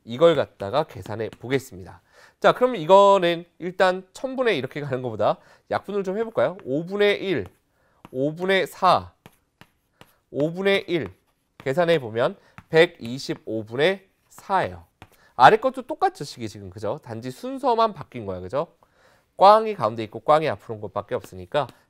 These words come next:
백이십오분의 사. 자, 그렇기 때문에 우리는 선물을 받을 확률은 두 번 만에 받거나 또는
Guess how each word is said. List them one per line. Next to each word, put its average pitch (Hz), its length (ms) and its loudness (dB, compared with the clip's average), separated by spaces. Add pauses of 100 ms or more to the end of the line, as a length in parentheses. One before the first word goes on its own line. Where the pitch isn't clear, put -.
(120)
백이십오분의 107 1200 -8
사. - 240 -18 (300)
자, 175 100 2
그렇기 269 340 0
때문에 233 300 2
우리는 143 500 -4 (220)
선물을 269 560 -4
받을 156 300 0
확률은 180 460 2 (340)
두 214 200 -6
번 302 280 8
만에 269 420 6
받거나 233 1200 6 (1500)
또는 330 680 2